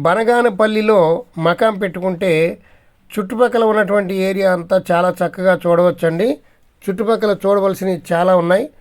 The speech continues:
ఇంతకుముందు వీడియో మీరు చూడనట్లయితే చూడండి. యాగంటి యొక్క విశేషాలన్నీ అందులో పొందుపరచడం జరిగింది. యాగంటి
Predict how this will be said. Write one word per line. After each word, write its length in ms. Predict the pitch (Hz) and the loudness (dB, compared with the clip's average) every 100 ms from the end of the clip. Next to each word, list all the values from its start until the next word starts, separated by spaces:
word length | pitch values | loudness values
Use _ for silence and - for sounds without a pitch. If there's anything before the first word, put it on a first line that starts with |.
| _ _ | _ _
ఇంతకుముందు 500 | 185 190 190 208 254 254 226 | -2 0 2 0 0 0 0
వీడియో 280 | 220 226 175 160 - - _ 190 | 0 2 2 0 -6 -20 _ -2
మీరు 180 | 202 185 | 0 0
చూడనట్లయితే 680 | 196 208 214 190 202 180 190 165 185 - _ - | -2 0 0 0 0 0 0 0 -2 -8 _ -2
చూడండి. 440 | 185 180 170 208 262 - 165 | 2 2 2 0 -2 -2 0
యాగంటి 400 | 180 220 226 208 202 | 2 2 -2 0 -2
యొక్క 160 | 196 175 185 | 0 -2 -2
విశేషాలన్నీ 800 | 208 190 196 185 175 185 190 139 - _ _ _ _ - | -2 -2 0 0 0 0 -2 -4 -10 _ _ _ _ -8
అందులో 340 | 160 180 190 175 | -6 0 0 0
పొందుపరచడం 600 | 180 185 180 185 185 180 165 | 0 -2 0 -2 0 -2 0
జరిగింది. 420 | 165 165 160 175 262 - _ _ _ 160 170 | 0 0 -4 -4 -8 -10 _ _ _ -2 0
యాగంటి 440 | 208 233 214 | 2 0 0